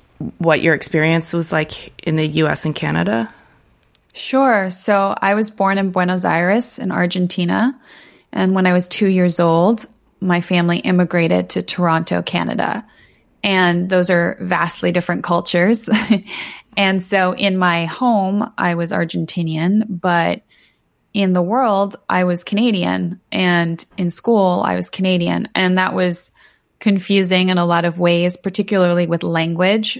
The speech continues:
Speaker 2: So at a very early age, 'cause I was only two,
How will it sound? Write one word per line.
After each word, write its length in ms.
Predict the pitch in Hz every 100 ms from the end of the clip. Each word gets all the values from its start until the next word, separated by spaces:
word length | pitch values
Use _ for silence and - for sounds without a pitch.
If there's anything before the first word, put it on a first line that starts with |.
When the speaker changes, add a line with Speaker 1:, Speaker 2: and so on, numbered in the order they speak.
| -
Speaker 2:
So 540 | - 190 170 170 165 - - - _ _ _ _ _
at 80 | 196
a 40 | 185
very 380 | 190 190 180 -
early 340 | 190 185 185 -
age, 420 | 185 175 170 170
'cause 140 | - 185
I 80 | 175
was 140 | 170
only 260 | 185 175 165
two, 640 | - 185 175 170 175 202